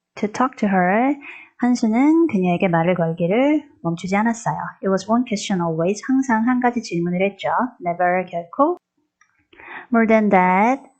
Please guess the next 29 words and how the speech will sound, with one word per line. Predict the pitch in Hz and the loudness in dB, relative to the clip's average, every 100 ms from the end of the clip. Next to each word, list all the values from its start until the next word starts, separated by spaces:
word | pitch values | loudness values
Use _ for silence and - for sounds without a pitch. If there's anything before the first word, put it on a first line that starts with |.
| _ _ _ _ _ | _ _ _ _ _
한 | - 254 | -2 2
가지 | 247 240 196 | 4 4 2
이상을 | 180 202 202 | 2 2 2
하지 | 220 226 | 0 0
않았어요. | 196 165 - 160 185 233 | 2 0 -2 0 0 0
And | 190 185 | 0 2
never | 190 | 2
repeated. | 175 - 196 - - 240 277 | 2 0 -4 -6 -2 -2 -2
같은 | - 185 220 | -8 -6 -4
질문을 | 208 190 190 214 | -2 0 0 0
반복하지 | 185 180 - 196 | 0 -2 -2 -2
않았고요. | 180 170 - 175 233 311 - | -2 -4 -4 -2 0 0 2
But | 180 175 | 0 2
when | 196 226 | 0 2
he | 262 | 0
saw | - 185 185 175 | 0 0 0 2
her. | 170 208 269 311 - - - 262 | 2 2 0 -2 -8 -20 -4 0
하지만 | 254 247 240 240 240 | 2 2 2 2 0
그가 | 220 185 185 | 0 0 2
그녀를 | 185 180 175 | 0 0 0
봤을 | 165 185 180 | -4 -6 -6
때, | 175 180 254 277 185 | -2 0 0 0 -2
and | 175 175 | -2 -2
if | 180 | -8
선자 | - 208 208 | -4 -2 0
was | 190 180 | -2 -2
within | 185 180 180 | -4 -2 -4
hearing | 180 190 190 | -2 -2 -2
distance, | 170 - - 196 262 277 - | -6 -10 -8 0 0 -2 -10